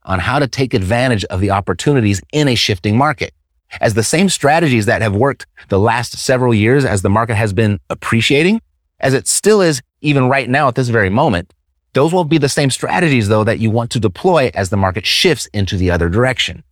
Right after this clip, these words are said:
Control will be the name of the game, and creative financing and acquisition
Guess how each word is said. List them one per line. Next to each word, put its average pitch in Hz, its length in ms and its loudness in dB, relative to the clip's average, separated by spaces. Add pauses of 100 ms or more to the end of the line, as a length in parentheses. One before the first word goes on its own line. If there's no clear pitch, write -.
(120)
Control 127 1000 2
will 107 120 2
be 117 180 2
the 113 120 0
name 110 200 2
of 104 60 0
the 98 80 0
game, 80 280 -4 (320)
and 104 240 0
creative 117 360 0
financing 139 600 -2
and 104 300 -2
acquisition 110 640 0